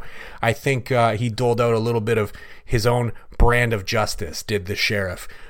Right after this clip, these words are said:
uh, given that the refs didn't wanna make a call on that one. So it was nice to see. And if you're asking yourself, anybody out there, you know, "Why is Arber Xhekaj, Xhekaj in the lineup?" That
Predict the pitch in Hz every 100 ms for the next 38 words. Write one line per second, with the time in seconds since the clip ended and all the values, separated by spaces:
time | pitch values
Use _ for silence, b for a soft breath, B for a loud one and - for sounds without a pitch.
0 | - 98 82 - 104 104 98 95 104 101
1 | - 98 98 101 101 92 92 104 92 92
2 | 90 95 95 101 - 113 107 117 123 123
3 | 127 - - - - 110 92 B B 123
4 | 120 - 123 123 160 - 135 113 - 110
5 | 101 117 110 104 104 104 104 - - 82
6 | 117 110 104 113 110 117 104 110 101 110
7 | 104 - 104 107 110 104 110 104 98 107
8 | 110 98 90 B B B - - 113 117
9 | 143 143 135 127 131 -